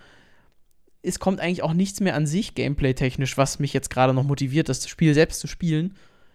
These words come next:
Es ist halt durch. Ich we-, ich weiß nicht, wie es dir geht, aber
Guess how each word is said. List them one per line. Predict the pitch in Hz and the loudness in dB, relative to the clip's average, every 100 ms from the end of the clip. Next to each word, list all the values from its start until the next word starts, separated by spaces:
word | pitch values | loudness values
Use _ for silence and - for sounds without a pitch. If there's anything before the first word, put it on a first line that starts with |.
| _ _ - _ _ _ _ - | _ _ -20 _ _ _ _ -8
Es | 151 | -4
ist | 180 202 | -2 0
halt | 196 | 2
durch. | 220 160 - - _ _ _ _ _ - | 2 2 -2 -20 _ _ _ _ _ -14
Ich | - 143 | -8 -2
we-, | 147 | -2
ich | 160 - | -2 0
weiß | 202 | 2
nicht, | 208 | 4
wie | 165 | 0
es | |
dir | - 214 | -2 -2
geht, | - | 0
aber | 147 | -2